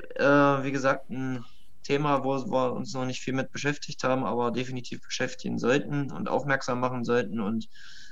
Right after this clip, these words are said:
auch unsere Kunden und alle ihr da draußen im Prinzip auch davon, äh, wissen solltet. Und von daher, ja, ist es heute auch mehr oder weniger unsere Aufgabe, euch das nochmal ein bisschen näher zu bringen.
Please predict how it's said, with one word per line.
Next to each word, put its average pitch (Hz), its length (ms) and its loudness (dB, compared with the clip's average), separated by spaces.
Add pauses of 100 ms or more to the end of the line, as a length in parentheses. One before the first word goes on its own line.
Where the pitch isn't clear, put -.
(120)
auch - 140 -2
unsere 113 300 0
Kunden 143 300 4
und 117 120 2
alle 120 500 2 (220)
ihr 123 220 0
da 113 100 2
draußen 127 560 0 (680)
im - 60 -4
Prinzip - 340 -2
auch - 140 2
davon, 113 480 0 (720)
äh, - 60 -2
wissen 117 640 0
solltet. 127 400 4
Und 107 240 -2
von 110 140 -4
daher, 110 360 2 (440)
ja, 123 260 2
ist 147 100 0
es 147 160 -2
heute 151 240 4
auch 135 80 4
mehr 139 160 6
oder 135 160 4
weniger 135 240 0
unsere 117 220 -4
Aufgabe, 120 380 2
euch 120 100 0
das 117 160 -4
nochmal 120 160 0
ein 113 60 0
bisschen 107 240 -4
näher - 180 -4
zu - 160 -10
bringen. - 220 -10